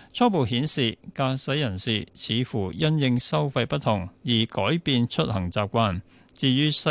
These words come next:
隧日前收錯費用，林世雄話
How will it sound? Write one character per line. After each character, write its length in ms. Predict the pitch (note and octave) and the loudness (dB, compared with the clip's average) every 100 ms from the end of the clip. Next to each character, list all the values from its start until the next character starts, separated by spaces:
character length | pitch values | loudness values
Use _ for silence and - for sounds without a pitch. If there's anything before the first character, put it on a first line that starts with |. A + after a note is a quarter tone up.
| D3 | 0
隧 320 | C#3+ C3+ A2 G#2 | 0 0 0 0
日 160 | A#2+ A2+ | 0 0
前 300 | - G#2 G2+ | 0 -2 -2
收 240 | - D3 | 0 0
錯 180 | C#3 B2 | 2 0
費 160 | - A2+ | 2 2
用， 340 | A2+ G#2 A2+ - - - - | 4 2 -2 -12 -20 -18 -2
林 260 | C3 C3 | 2 2
世 160 | C3 E3 | 2 2
雄 200 | C3 A2+ | 2 2
話 320 | B2+ C3 B2+ | 4 4 0